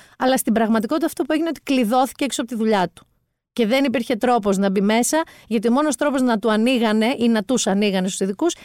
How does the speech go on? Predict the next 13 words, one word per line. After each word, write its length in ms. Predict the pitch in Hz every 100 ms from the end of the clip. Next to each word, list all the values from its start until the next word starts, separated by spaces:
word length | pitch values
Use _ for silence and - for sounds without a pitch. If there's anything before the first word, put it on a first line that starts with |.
| -
ήταν 280 | - 294 330
από 160 | 311 330
μέσα, 440 | 311 240 - - - _ -
που 120 | 247
είχε 180 | 269 302
κλειδωθεί 460 | 330 285 294 -
και 100 | 240
δεν 100 | 277
μπορούσαν 580 | 247 262 240 - 208 190
να 120 | 185
βγούνε. 320 | 180 175 170 175 - - -
Αυτός 340 | 349 427 392
λοιπόν, 400 | 302 247 359 392